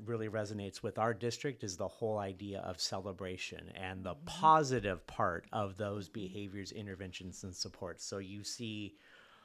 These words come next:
Speaker 1: lunch with the principal, you
Speaker 2: Mm-hmm.
Speaker 1: see our opening morning assemblies, you see
Speaker 2: Mm-hmm.
Speaker 1: student stores, you see so many different things of the, of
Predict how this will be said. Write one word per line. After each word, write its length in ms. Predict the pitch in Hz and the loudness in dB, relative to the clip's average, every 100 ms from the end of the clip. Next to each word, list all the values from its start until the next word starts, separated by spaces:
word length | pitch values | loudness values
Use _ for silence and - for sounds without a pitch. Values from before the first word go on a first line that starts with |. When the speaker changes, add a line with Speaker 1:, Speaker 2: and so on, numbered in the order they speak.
| - - | -12 4
Speaker 1:
lunch 320 | 131 139 - | 4 4 2
with 120 | 143 | 0
the 80 | 131 | 2
principal, 760 | - 165 - 120 101 87 85 | 4 4 4 2 2 0 -2
you 200 | 90 95 | -4 -4
Speaker 2:
Mm-hmm. 60 | 101 | -4
Speaker 1:
see 580 | 131 - 120 113 113 113 | -4 -4 -2 -2 -4 -2
our 600 | 120 113 113 113 110 110 - | 2 4 4 4 4 2 4
opening 400 | 147 139 147 135 | 6 6 6 4
morning 380 | 135 135 135 135 | 6 6 6 4
assemblies, 800 | 131 - 143 135 107 95 92 90 | 4 6 6 6 2 0 -6 -6
you 140 | 104 101 | -6 -6
see 280 | - 117 | -6 -6
Speaker 2:
Mm-hmm. 80 | 113 | -6
Speaker 1:
student 480 | - - 139 139 135 | -6 0 2 2 2
stores, 720 | - 175 160 131 104 90 87 | 2 6 10 10 8 4 -2
you 140 | 101 107 | -4 -4
see 340 | - 127 113 | -4 -4 -4
so 280 | 101 - 156 | -4 2 2
many 300 | 156 151 131 | 2 -2 0
different 400 | 127 120 117 107 | -2 -2 -4 -2
things 340 | 117 113 107 | -2 -2 -2
of 140 | 101 95 | -4 -4
the, 100 | 101 - | -8 -6
of 320 | 120 107 101 | -4 -2 -2